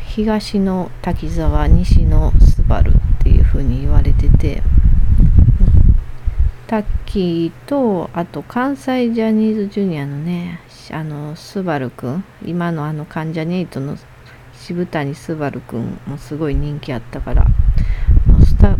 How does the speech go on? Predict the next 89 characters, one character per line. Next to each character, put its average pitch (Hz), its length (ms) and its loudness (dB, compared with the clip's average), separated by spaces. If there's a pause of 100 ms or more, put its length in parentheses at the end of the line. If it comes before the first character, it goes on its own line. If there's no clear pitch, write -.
そ - 140 2
の - 120 6
二 - 340 6
人 - 80 4
が - 60 8
ね、 - 140 4
背 175 180 0
中 - 340 2
合 147 60 4
わ - 60 2
せ - 160 0
で - 120 4
バ - 180 2
ー - 160 2
っ - 40 0
て - 160 2
歌 - 240 4
っ - 40 4 (140)
て、 - 160 0 (1000)
う 262 140 -4
わ - 480 -6
ー 196 60 -10
っ - 40 -18
て 180 140 -6
も 151 200 -6
う 151 40 -10
み 165 100 -8
ん 180 160 -4
な - 140 -8 (140)
大 160 200 -8
興 127 240 -10
奮 - 300 -14
で。 - 80 -16 (1080)
そ 175 120 -10
う、 165 60 -8
で 165 100 -8
も 143 140 -10
外 170 240 -6
野 370 100 -4
席 - 300 -8
や - 80 -4
っ - 20 -12
た 147 160 -10
か 139 80 -8
ら 139 60 -8
ね、 147 180 -10
も 143 200 -10
う - 20 -10
豆 220 340 -6
粒 330 380 -8
ぐ 311 140 -6
ら 196 160 -2
い 160 100 -4
に 151 380 -12
し - 100 -20
か 160 120 -12
見 170 180 -8
え 190 40 -6
な 269 100 -8
か 247 120 -8
っ 220 40 -8
た 160 160 -12
ん 156 40 -8
で 160 60 -10
す - 80 -20
よ。 - 120 -18
だ 180 120 -10
か 170 60 -8
ら 156 40 -6
も 156 140 -10
う - 20 -12
ほ 185 120 -12
と 294 160 -8
ん 254 60 -4
ど 185 80 -4
モ 202 140 -2
ニ 269 120 -4
タ 247 180 -6
ー 226 100 -4
越 226 100 -6
し - 80 -6
で 220 80 0
し - 120 -6
か 151 80 -10
見 - 180 2
え - 80 0
ん - 120 4
く - 60 2
っ - 40 2